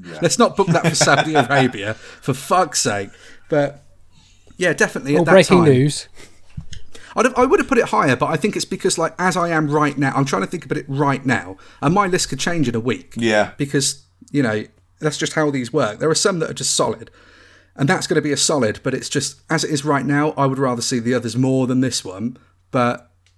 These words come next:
Speaker 2: uh, yeah, it's ju-, it's the match that just never was, and it w-, it's a shame, really, that it never got to be.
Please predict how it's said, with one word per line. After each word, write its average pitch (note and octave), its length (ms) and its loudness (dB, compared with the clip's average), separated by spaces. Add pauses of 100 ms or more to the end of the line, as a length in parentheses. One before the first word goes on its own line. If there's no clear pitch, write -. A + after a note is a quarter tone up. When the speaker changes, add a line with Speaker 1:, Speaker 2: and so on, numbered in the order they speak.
(540)
Speaker 2:
uh, - 100 -16
yeah, C3+ 320 0
it's C#3 140 -6
ju-, F#3+ 160 -4
it's - 140 -6
the F#3 80 -6
match F#3+ 220 -4
that F3 60 -6
just - 160 -8
never E3+ 160 -6
was, C#3 320 -2
and B2+ 80 -4
it - 40 -4
w-, C3+ 200 -14
it's - 160 -8
a C#3 60 -8
shame, B2 360 0
really, G#2+ 280 -4
that A#2+ 220 -8
it A2+ 100 -8
never B2 180 -8
got A#2+ 160 -12
to - 100 -14
be. A#2+ 300 -6